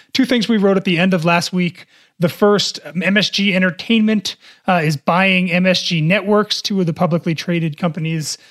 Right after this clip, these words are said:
uh, that used to be under the, the Madison Square Garden, you know, super umbrella. And then the secondly, Fox Bet, or Fox Sports, sorry, uh, is buying an equity stake in Naira Bets, the, the horse race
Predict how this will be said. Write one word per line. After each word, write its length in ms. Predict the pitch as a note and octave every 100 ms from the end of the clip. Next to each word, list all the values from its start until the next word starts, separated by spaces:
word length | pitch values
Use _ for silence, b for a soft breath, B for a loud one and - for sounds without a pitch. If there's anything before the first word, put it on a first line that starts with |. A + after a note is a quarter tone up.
| b -
uh, 240 | D3+ D3+
that 160 | D3 D#3
used 160 | E3
to 60 | F3
be 100 | E3
under 140 | D3+ D3+
the, 220 | D3 D3
the 120 | D3
Madison 300 | D#3 D#3 E3
Square 200 | - D#3+
Garden, 460 | D3+ D#3 D#3 D#3+ D#3+
you 100 | C#3+
know, 120 | C#3
super 340 | - G#3 F#3+
umbrella. 480 | F3 E3+ F3 F3 F3 b b b
And 100 | F#3+
then 100 | F#3
the 60 | F3+
secondly, 720 | - A3+ A#3 G3 G3 F#3 F#3
Fox 440 | - - G3 G3+ -
Bet, 380 | - F#3+ G3
or 120 | G3+ D#3+
Fox 420 | - G3 F#3 -
Sports, 460 | - - F#3 F3
sorry, 440 | - F#3 D#3 D3 D3
uh, 180 | D#3+ D#3
is 140 | E3
buying 500 | - E3+ E3+ E3+ E3
an 100 | D3+
equity 300 | E3+ - F3
stake 460 | - - E3 - _
in 380 | D#3+ D#3+ D3+ D#3
Naira 380 | D#3+ G3+ F#3+ E3+
Bets, 280 | F#3 F#3
the, 100 | -
the 240 | D3+ E3 C#3+
horse 280 | F3 E3+ -
race 400 | E3 E3 -